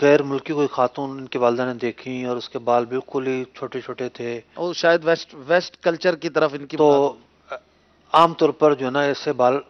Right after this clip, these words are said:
Speaker 1: مسلمان عورتیں رکھتی نہیں ہیں، بڑے بال ہوتے ہیں ان کے۔ یہ سوال اس وقت کھڑا ہوتا ہے کہ جی، اس عمرے پہ عمرہ کیے جا رہے ہیں اور ہر دفعہ تقصیر ہوتی ہے تو بال چھوٹے ہوتے جا رہے ہیں، تو اتنے بال، آ،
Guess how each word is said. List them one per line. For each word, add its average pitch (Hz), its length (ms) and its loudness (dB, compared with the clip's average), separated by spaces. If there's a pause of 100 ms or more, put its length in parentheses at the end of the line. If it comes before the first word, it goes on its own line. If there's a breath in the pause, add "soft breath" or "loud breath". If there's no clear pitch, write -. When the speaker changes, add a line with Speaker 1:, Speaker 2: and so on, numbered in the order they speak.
Speaker 1:
مسلمان 127 400 -6
عورتیں 120 260 -8
رکھتی 131 300 -8
نہیں 117 240 -12
ہیں، 113 100 -12 (760)
بڑے 139 180 6
بال 117 180 2
ہوتے 107 220 -8
ہیں 107 80 -12
ان 101 60 -20
کے۔ - 140 -16 (1400 loud breath)
یہ 175 100 2
سوال 190 240 6
اس 180 160 2
وقت 202 100 -2
کھڑا 175 200 6
ہوتا 147 220 4
ہے 147 80 6
کہ 147 100 0
جی، 143 160 -4
اس 143 140 -8 (840 loud breath)
عمرے 160 240 6
پہ 165 100 -4
عمرہ 151 320 6
کیے 151 160 2
جا 139 160 8
رہے 135 120 2
ہیں 131 100 -4 (760 loud breath)
اور 120 360 6 (400)
ہر 151 80 4
دفعہ 147 220 6
تقصیر 147 340 0
ہوتی 131 220 -2
ہے 131 40 -4
تو 127 60 -6
بال 123 160 6
چھوٹے 143 320 -4
ہوتے 143 240 0
جا 135 160 4
رہے 127 100 0
ہیں، 127 80 -6 (500 loud breath)
تو - 140 -6
اتنے 175 260 0
بال، 151 320 6 (420)
آ، 139 60 -2